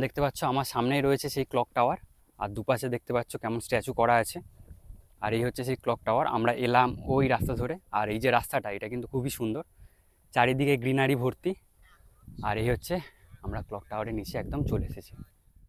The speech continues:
আমার পিছনে এই যে ধ্বংসপ্রাপ্ত লাল ইটের বিল্ডিংটা দেখতে পাচ্ছ, এটা কিন্তু হেরিটেজ তকমা লাভ করেছে। কারণ বলা হয় মহাভারতের সময় বিরাট রাজার গোপগৃহের কিছু অংশ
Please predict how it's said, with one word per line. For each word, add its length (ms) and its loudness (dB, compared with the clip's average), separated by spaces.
আমার 220 -10
পিছনে 280 0
এই 80 4
যে 120 2
ধ্বংসপ্রাপ্ত 500 -2
লাল 180 6
ইটের 240 0
বিল্ডিংটা 400 -2
দেখতে 220 -6
পাচ্ছ, 160 -4
এটা 200 -2
কিন্তু 200 -4
হেরিটেজ 360 -4
তকমা 280 -2
লাভ 180 2
করেছে। 260 -4
কারণ 180 4
বলা 280 2
হয় 180 2
মহাভারতের 580 0
সময় 280 -2
বিরাট 340 2
রাজার 320 2
গোপগৃহের 500 0
কিছু 160 -10
অংশ 200 -4